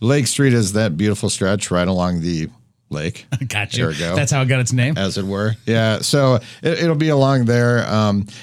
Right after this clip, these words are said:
Speaker 1: and it will stretch all the way from really the heart of, of Lake Street there in, on Wayzata, all the way down, um,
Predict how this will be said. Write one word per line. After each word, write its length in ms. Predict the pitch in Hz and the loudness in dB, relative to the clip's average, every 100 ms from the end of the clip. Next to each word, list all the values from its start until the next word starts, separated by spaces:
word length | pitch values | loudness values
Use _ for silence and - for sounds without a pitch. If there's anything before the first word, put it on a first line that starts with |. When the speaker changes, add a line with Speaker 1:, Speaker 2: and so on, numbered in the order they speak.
| - | -2
Speaker 1:
and 120 | 113 | 0
it 20 | |
will 160 | 113 104 | 2 0
stretch 380 | - 131 123 | 0 2 2
all 160 | - 120 | 2 2
the 80 | 113 | 2
way 240 | 110 113 | 2 2
from 340 | 113 113 104 104 | 2 0 0 2
really 220 | 123 120 | 2 2
the 120 | 92 | 0
heart 380 | - 123 120 107 - | -2 2 2 0 -4
of, 500 | 95 90 87 82 - | -2 0 -2 -4 -8
of 220 | - 95 82 | -4 -4 -2
Lake 260 | 110 120 | -2 -2
Street 420 | - - 101 87 | -4 -2 -2 -2
there 260 | - 85 85 | -4 -4 -2
in, 180 | 87 90 | -4 -4
on 220 | 98 95 | -2 -2
Wayzata, 480 | 92 90 85 95 95 | -2 -2 -2 -2 -2
all 200 | 82 98 | -2 -2
the 80 | 101 | 0
way 200 | 101 90 | -2 -2
down, 500 | 95 92 98 95 95 - - - - | -4 -2 0 -2 -4 -12 -20 -20 -8
um, 520 | 92 90 90 87 80 | -4 -2 0 -2 -4